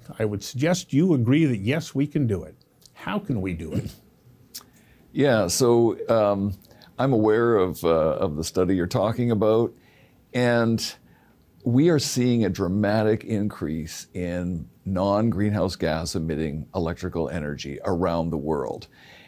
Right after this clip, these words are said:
Speaker 2: And if you were to think about a population of British Columbia of five million, eventually six million people, and the landmass that we have and its potential, uh, you have easily the ability to make that electricity.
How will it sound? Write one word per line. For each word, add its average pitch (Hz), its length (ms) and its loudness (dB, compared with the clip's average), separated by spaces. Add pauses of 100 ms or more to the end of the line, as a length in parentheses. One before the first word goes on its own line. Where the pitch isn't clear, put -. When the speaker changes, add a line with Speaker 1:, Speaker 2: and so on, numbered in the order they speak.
Speaker 2:
And 104 100 0
if 104 120 0
you 123 160 6
were 156 80 2
to 143 80 2
think 135 320 -2
about 101 440 4
a - 80 -2
population 110 640 0
of 90 80 -2
British 104 240 0
Columbia 104 540 0
of 69 80 -8
five 104 420 0
million, 113 580 2
eventually 80 540 -4
six - 400 -4
million 117 400 -2 (120)
people, 135 600 -2 (460)
and 107 160 2
the 92 80 2
landmass 113 840 2
that 80 140 -2
we 104 220 2
have 85 380 2
and 80 140 0
its 80 140 -4
potential, 95 760 -2 (400)
uh, 92 220 0
you 117 220 4
have 107 420 0 (240)
easily 113 840 2
the 101 140 2
ability 90 480 2
to - 120 -4
make 87 300 -2
that 73 200 -2
electricity. 80 680 -4